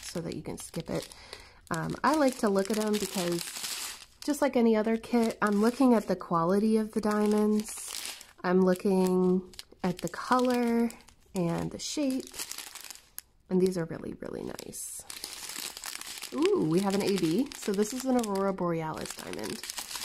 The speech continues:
See how it has that iridescent coating on it? Just a little bit extra. Um, it's kinda like, <laughs>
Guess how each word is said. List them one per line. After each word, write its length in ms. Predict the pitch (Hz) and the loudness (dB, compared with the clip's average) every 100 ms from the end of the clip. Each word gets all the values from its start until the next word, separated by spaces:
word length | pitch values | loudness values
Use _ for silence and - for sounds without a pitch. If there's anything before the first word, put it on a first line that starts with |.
| - - - - - - | -10 -12 -16 -16 -18 -16
See 200 | - 311 | -6 0
how 160 | 349 | 4
it 100 | 294 | 4
has 180 | 226 226 | 4 2
that 220 | 226 208 190 | 0 -2 -2
iridescent 540 | 196 202 220 - 240 | 0 0 -2 -4 -6
coating 340 | - 247 247 | -2 0 2
on 160 | 247 247 | 2 2
it? 220 | 254 254 233 - - - - _ - - | 2 0 -6 -14 -20 -20 -20 _ -20 -16
Just 180 | - - | -12 -4
a 40 | |
little 120 | 214 196 | -2 2
bit 180 | 180 | 0
extra. 420 | 170 - 170 165 170 - - - - - - - - | -2 -6 -4 -4 -6 -14 -20 -20 -16 -14 -14 -14 -2
Um, 380 | 180 175 170 180 208 | 2 4 2 0 0
it's 140 | 208 | -2
kinda 320 | - 247 247 | 4 6 8
like, 760 | 233 214 202 190 - - - - - - - - - - - - - _ _ - _ - - - - - | 8 6 4 2 -2 -14 -14 -16 -20 -20 -20 -18 -20 -20 -20 -20 -20 _ _ -20 _ -16 -14 -14 -14 -4
<laughs> 60 | 226 | -4